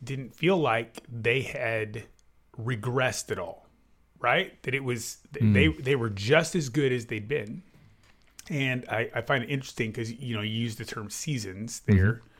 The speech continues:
Speaker 1: Well, <clears throat> you can have a, you can have a basketball team that's a, you know, a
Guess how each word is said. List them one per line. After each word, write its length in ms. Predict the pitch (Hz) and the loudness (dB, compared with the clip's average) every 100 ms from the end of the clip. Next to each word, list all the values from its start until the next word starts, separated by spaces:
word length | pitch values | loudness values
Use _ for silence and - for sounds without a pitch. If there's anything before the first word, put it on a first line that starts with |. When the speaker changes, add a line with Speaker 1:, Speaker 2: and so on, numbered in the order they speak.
| - - - - - - - | -20 -20 -20 -20 -20 -20 0
Speaker 1:
Well, 280 | 156 147 - - 123 | 4 4 2 -10 -12
<clears throat> 260 | - - - | -14 -18 -10
you 220 | 135 214 | 2 4
can 140 | 285 247 | 6 6
have 220 | 233 156 | 8 8
a, 320 | 127 120 117 - - - - | 8 6 0 -6 -20 -20 -8
you 100 | 180 | 0
can 80 | 233 | 6
have 140 | 226 | 6
a 40 | 120 | 6
basketball 520 | 120 139 - 117 107 | 6 6 2 -4 -4
team 500 | - 104 104 110 127 - - - - - | -6 -10 -8 -8 -10 -16 -20 -20 -20 -8
that's 300 | - 127 127 | 2 2 4
a, 340 | 131 117 110 113 - _ _ _ _ | 0 2 2 -2 -8 _ _ _ _
you 80 | 127 | -10
know, 240 | 113 110 - | -8 -8 -10
a 240 | - 113 | -4 -4